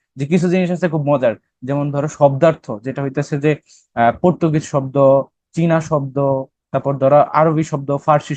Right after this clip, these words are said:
শব্দ, আবার রুড়ি শব্দ, যোগরুড়ি শব্দ, তারপর ধরো তোমার মৌলিক, সাধিত, এই যে একটা পার্ট আলাদা শব্দের, এখান থেকে এক মার্ক থাকেই। আরেকটা হচ্ছে যে পারিভাষিক শব্দ, ওটা থেকেও এক মার্ক থাকে। তেমন, তার মানে এগুলো এক একটা এমসিকিউ ক্যারি করতেছে। So এইগুলা পড়তে আবার মজা পাইতাম।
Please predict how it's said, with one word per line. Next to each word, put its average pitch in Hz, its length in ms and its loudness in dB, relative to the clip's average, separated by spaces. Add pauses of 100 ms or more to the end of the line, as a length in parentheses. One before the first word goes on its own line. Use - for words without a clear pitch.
শব্দ, 135 220 -6 (480)
আবার 143 220 6
রুড়ি 165 280 6
শব্দ, 143 180 0 (160)
যোগরুড়ি 156 360 2 (100)
শব্দ, 143 240 -2 (240)
তারপর 139 220 -2 (100)
ধরো 135 140 -4 (100)
তোমার 139 200 2 (360)
মৌলিক, 160 380 4
সাধিত, 143 280 0 (220)
এই 208 120 2
যে 214 60 2 (100)
একটা 185 180 2 (200)
পার্ট 143 280 2
আলাদা 135 300 0
শব্দের, 151 360 -2
এখান 180 200 -4
থেকে 180 220 -6
এক - 120 -12
মার্ক 156 220 -6
থাকেই। 120 280 -6 (280)
আরেকটা 151 280 2
হচ্ছে 170 200 -2
যে 175 40 0 (100)
পারিভাষিক 156 440 0
শব্দ, 113 200 -10 (360)
ওটা 190 200 6
থেকেও 185 240 4
এক - 120 -6
মার্ক 165 200 0
থাকে। 135 240 -2
তেমন, 185 240 0
তার 196 100 4
মানে 208 140 2
এগুলো 196 220 6
এক 190 120 -6
একটা 196 180 2
এমসিকিউ 156 340 -4
ক্যারি 131 220 0
করতেছে। 117 340 -10 (460)
So 175 60 2 (140)
এইগুলা 220 300 6
পড়তে 185 240 -2
আবার 175 200 4
মজা 139 200 2
পাইতাম। 90 240 -6